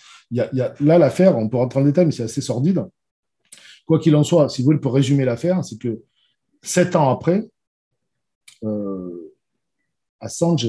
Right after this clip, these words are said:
euh, il n'y a rien contre lui sur cette affaire-là. Euh, l'affaire, la justice a arrêté, a, la, a fini par lâcher. Pourquoi ils ont arrêté ? Parce qu'il n'y avait plus besoin de sa affaire, cette affaire-là.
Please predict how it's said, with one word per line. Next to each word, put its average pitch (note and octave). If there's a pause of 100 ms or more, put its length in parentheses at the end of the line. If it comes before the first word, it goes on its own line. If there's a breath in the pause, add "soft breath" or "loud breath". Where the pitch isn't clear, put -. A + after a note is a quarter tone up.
(140)
euh, G2+
il G2
n'y G#2+
a A2
rien D#3
contre A#2
lui G#2+
sur -
cette -
affaire-là. G2 (140)
Euh, G2
l'affaire, G#2
la A#2
justice A2+
a G2
arrêté, C#3 (440)
a, G#2
la, A2 (100)
a A2
fini C#3
par A#2+
lâcher. C3 (240 soft breath)
Pourquoi E3
ils D3
ont C3+
arrêté ? C#3+
Parce G#3
qu'il D3
n'y -
avait C3
plus G#3+
besoin F3
de E3
sa -
affaire, C3+
cette B2+
affaire-là. C#3